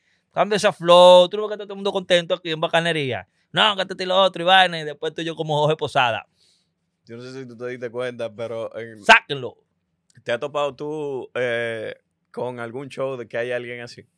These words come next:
Speaker 1: Sí, vale. Una vez nosotros, yo y Tommy tenemos un show en Brooklyn.
Speaker 2: Ajá.
Speaker 1: Y ha llegado este tacita.
Speaker 2: <laughs> Aburrido más que el diablo.
Speaker 1: "Güey, esta gente, ¿cuándo se van a callar?" Digo yo, "Oh." Digo,
Speaker 2: Ah, pero
Speaker 1: "Primo,
Speaker 2: bueno, mi tío.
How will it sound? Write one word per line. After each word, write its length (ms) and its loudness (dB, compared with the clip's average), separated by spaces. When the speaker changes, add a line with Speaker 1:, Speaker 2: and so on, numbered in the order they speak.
Speaker 1:
Sí, 300 -6
vale. 420 -6
Una 260 -6
vez 160 -2
nosotros, 580 -6
yo 60 -10
y 60 -10
Tommy 240 -8
tenemos 240 -12
un 40 -20
show 120 -8
en 80 -12
Brooklyn. 420 -14
Speaker 2:
Ajá. 340 -8
Speaker 1:
Y 160 -8
ha 100 2
llegado 720 0
este 260 -10
tacita. 540 -8
Speaker 2:
<laughs> 580 -4
Aburrido 380 -8
más 120 -10
que 80 -12
el 60 -14
diablo. 260 -10
Speaker 1:
"Güey, 260 10
esta 360 8
gente, 200 2
¿cuándo 200 2
se 120 2
van 220 6
a 20 -6
callar?" 320 4
Digo 160 -14
yo, 220 -8
"Oh." 180 -12
Digo, 180 -10
Speaker 2:
Ah, 100 -6
pero 200 -2
Speaker 1:
"Primo, 160 -2
Speaker 2:
bueno, 200 -4
mi 100 -10
tío. 260 -8